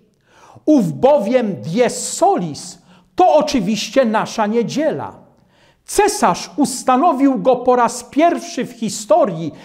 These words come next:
jako oficjalny i prawny dzień odpoczynku. Wszystkie późniejsze zarządzenia w różnych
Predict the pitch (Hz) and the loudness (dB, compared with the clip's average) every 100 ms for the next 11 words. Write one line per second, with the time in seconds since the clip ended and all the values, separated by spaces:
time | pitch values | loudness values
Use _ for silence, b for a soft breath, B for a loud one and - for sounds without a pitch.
0 | B - 254 - 254 - 302 302 311 - | B 0 0 2 -2 2 0 0 -6 -10
1 | - 254 269 294 302 330 285 226 - 226 | -4 2 4 4 2 -2 -2 -4 -4 0
2 | 247 269 247 254 254 135 202 226 226 214 | 2 0 -2 -4 -6 -4 0 0 0 -4
3 | 208 - 208 - 196 156 127 - 113 - | -6 -4 -6 -2 -2 -2 -6 -16 -20 -20
4 | b b b - - 370 - - 330 302 | b b b -6 2 2 0 -2 0 0
5 | 277 185 180 302 285 - 247 156 226 165 | 0 0 2 2 2 0 0 2 -2 0
6 | 214 185 127 302 226 143 131 B B B | -4 -2 2 2 0 -6 -8 B B B
7 | 147 220 359 - 320 277 - | 0 4 4 4 0 -2 -2